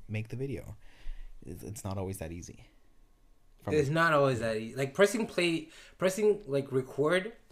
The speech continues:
Speaker 1: Yeah.
Speaker 2: That's easy. It's just
Speaker 1: Yeah.
Speaker 2: The work after the record button is
Speaker 1: Yeah, yeah.
Speaker 2: insane, I think.
Speaker 1: Exactly. No, I agree.
Speaker 2: Yeah.
Speaker 1: Me, it's actually, it's the, the pressing record that's the hardest part.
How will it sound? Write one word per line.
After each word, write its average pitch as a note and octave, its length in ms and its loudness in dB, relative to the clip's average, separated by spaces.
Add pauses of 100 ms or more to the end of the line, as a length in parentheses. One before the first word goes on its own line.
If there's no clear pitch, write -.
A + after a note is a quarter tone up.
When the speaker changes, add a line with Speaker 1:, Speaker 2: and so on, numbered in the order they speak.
Speaker 1:
Yeah. E2+ 200 -10 (300)
Speaker 2:
That's F3 400 6
easy. B2 600 -4
It's C#3 180 -4
just F3+ 220 0 (380)
Speaker 1:
Yeah. G#2 80 -8
Speaker 2:
The D#3 120 0
work E3+ 560 8
after E3 420 0
the C3+ 120 2
record B2 440 -2
button A2+ 220 -6 (180)
is - 40 -10
Speaker 1:
Yeah, F#2 140 -4
yeah. A2 80 -6
Speaker 2:
insane, G2+ 380 -8 (140)
I F#2 40 -16
think. - 400 -18 (100)
Speaker 1:
Exactly. E2 440 -14 (1040)
No, G#2 120 -8
I F#2+ 60 -4
agree. G2 240 -6
Speaker 2:
Yeah. G#2+ 60 -10 (920)
Speaker 1:
Me, B2 200 0
it's A#2 140 -4
actually, G2 480 -6
it's - 240 -12
the, - 100 -16 (280)
the G#2 100 -4
pressing G#2 280 -6
record G2 340 -6
that's F2 120 -10
the F#2+ 80 -12
hardest F#2+ 320 -10
part. D#2+ 240 -8